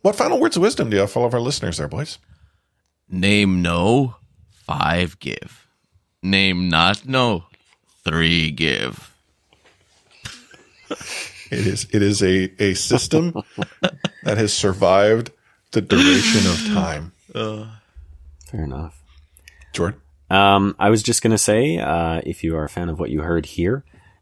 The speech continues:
Speaker 3: go check out the Grow Up Level Up podcast, uh, hosted by, uh, R S P community member, uh, Samson, where on the most recent episode,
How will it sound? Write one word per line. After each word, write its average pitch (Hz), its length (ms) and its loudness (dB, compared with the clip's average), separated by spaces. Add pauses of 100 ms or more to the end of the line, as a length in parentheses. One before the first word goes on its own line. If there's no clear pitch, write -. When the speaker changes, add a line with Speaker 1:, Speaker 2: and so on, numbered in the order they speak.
Speaker 3:
go 98 180 4
check - 240 -2
out 120 160 0
the 90 200 0
Grow 92 280 2
Up 117 140 -2
Level 110 220 0
Up 82 140 -2
podcast, 73 600 -4 (180)
uh, 69 300 -6
hosted 92 360 -8
by, 76 400 -2 (140)
uh, - 680 -10 (520)
R 98 140 6
S 90 140 2
P 90 420 0 (680)
community 101 460 4
member, 76 520 0 (180)
uh, 73 200 -4
Samson, 117 500 -2 (440)
where 95 320 4
on 90 340 4
the 85 100 2
most 87 200 0
recent 127 240 2
episode, - 380 -2